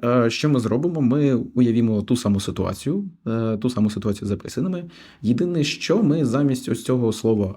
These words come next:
апельсини будемо писати лише першу буквочку А. А, ну, наприклад, у нас тепер є з самого початку не три апельсини, а чотири.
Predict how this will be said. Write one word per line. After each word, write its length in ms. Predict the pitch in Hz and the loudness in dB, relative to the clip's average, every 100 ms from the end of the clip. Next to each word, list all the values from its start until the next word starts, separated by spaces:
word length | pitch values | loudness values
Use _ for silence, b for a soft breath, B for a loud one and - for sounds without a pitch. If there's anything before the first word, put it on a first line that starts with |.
| - | -6
апельсини 680 | 117 107 104 - 208 139 151 | -2 -2 -2 0 0 2 0
будемо 480 | 127 135 123 117 | 0 2 2 2
писати 560 | 107 117 - 175 175 127 | -2 -4 -4 -6 -2 0
лише 320 | 120 110 160 | 0 -2 -4
першу 440 | 151 - 127 - 107 | -6 -4 -4 -2 -2
буквочку 680 | 104 127 117 - 110 104 - | 0 -2 -4 -4 -2 -2 -4
А. 160 | 90 - _ _ b b b b b | -8 -10 _ _ b b b b b
А, 320 | - 98 95 - - | -8 -4 -4 -6 -2
ну, 60 | 233 | 2
наприклад, 520 | 208 190 190 165 147 - | 4 4 4 4 0 2
у 40 | |
нас 220 | 123 123 | 0 0
тепер 380 | - 104 127 127 | -2 0 4 4
є 600 | 110 95 117 113 107 104 | 2 2 2 4 2 0
з 60 | 95 | -2
самого 280 | - 107 98 | 0 2 2
початку 540 | 104 - 98 - 95 | -2 -2 -2 -2 0
не 140 | 101 98 | 2 2
три 160 | 104 | 2
апельсини, 420 | 104 98 - 95 - | 2 0 -2 -4 -4
а 180 | 95 92 | -6 -6
чотири. 580 | - 98 98 98 165 | -8 -6 -6 -4 -6